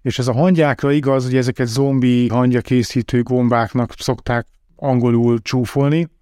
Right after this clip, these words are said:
és szerintem innen indult. Valahol én ennek tökre örülök, mert látszik, hogy az emberek figyelme elkezdett a, a gombák irányába fordulni. Ez, ez nagyon sok területen tetten érhető.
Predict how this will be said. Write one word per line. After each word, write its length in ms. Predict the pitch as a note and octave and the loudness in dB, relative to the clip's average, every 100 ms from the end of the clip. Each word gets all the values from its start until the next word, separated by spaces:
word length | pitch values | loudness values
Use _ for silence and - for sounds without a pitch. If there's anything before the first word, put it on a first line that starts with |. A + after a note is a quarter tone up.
| _ | _
és 160 | - A#2 | -6 -4
szerintem 300 | - C3 C#3 | 0 0 2
innen 240 | D3+ C3+ | 2 2
indult. 440 | B2+ C3 C#3 E3 - | 2 2 2 0 0
Valahol 360 | F3 G#3 G3+ F3 | 0 2 2 2
én 100 | E3 | 2
ennek 220 | D#3+ - | 0 0
tökre 300 | E3 D3+ C#3+ | -2 2 2
örülök, 420 | C#3 B2+ A#2+ - | 4 2 0 -2
mert 140 | - | -2
látszik, 360 | D3+ D#3 - - | 0 -2 -4 -4
hogy 120 | C3 | -2
az 100 | C3 | 0
emberek 340 | C#3+ C#3 C3+ A#2 | 0 0 0 -2
figyelme 480 | C#3+ C3 B2+ B2+ | -2 0 2 2
elkezdett 680 | C3 C3 A#2+ B2 A2+ A#2 _ | 2 0 0 -4 -4 -8 _
a, 220 | B2+ B2 | -2 0
a 60 | C#3 | -2
gombák 460 | B2 B2+ A#2+ A2+ B2 | 0 0 0 0 -2
irányába 460 | A#2+ A#2 A#2+ A2+ | 0 0 0 -2
fordulni. 720 | - B2+ B2 B2 C3+ C#3+ D#3+ - | -4 -2 0 0 0 0 -2 -6
Ez, 220 | - C3+ | -4 0
ez 140 | D3+ C3 | 0 2
nagyon 220 | C#3+ B2+ | 2 2
sok 240 | - B2 - _ | 0 -4 -6 _
területen 640 | C3 B2+ - B2+ B2 C3+ - - | 0 0 0 -2 0 -2 -6 -4
tetten 360 | B2+ - C3 | -4 -2 0
érhető. 540 | C3 C3 C#3+ D#3 E3+ | 2 2 0 0 0